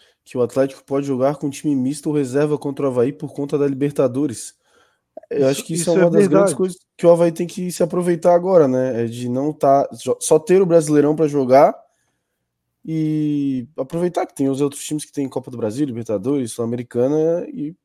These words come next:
Speaker 1: pegar esses times meio mistos e ganhar, né, Felipe?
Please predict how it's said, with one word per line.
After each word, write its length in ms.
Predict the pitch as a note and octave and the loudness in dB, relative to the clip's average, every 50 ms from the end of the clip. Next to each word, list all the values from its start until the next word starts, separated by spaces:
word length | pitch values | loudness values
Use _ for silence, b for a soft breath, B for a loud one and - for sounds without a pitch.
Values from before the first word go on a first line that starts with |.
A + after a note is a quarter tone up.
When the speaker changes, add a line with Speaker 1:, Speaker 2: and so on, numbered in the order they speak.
| _ | _
Speaker 1:
pegar 300 | - E3 D3 C3 C3+ C#3 | -4 -2 0 2 2 0
esses 220 | D3+ - - D3 - | 0 -2 -6 -12 -10
times 360 | - D3 D3 D3 C#3+ C#3 C3+ | -6 -4 -4 -4 -4 -6 -10
meio 300 | C3 C3 C3 C#3 C#3+ C#3 | -8 -4 -2 -2 0 0
mistos 460 | B2 B2 B2+ D3 D3 - - D3+ D3+ | 0 -2 -2 -4 -6 -8 -12 -10 -8
e 280 | D#3 D#3+ E3+ F3 E3+ - _ _ _ _ _ _ _ _ _ | -8 -8 -8 -10 -12 -14 _ _ _ _ _ _ _ _ _
ganhar, 320 | B2+ C3+ C#3+ E3+ F#3+ F3 C#3 | -4 -2 0 0 0 0 0
né, 160 | A#2+ C3 C3+ _ _ _ | -2 -6 -8 _ _ _
Felipe? 380 | _ - A#2+ G2 F#2 - _ | _ -12 -12 -12 -12 -14 _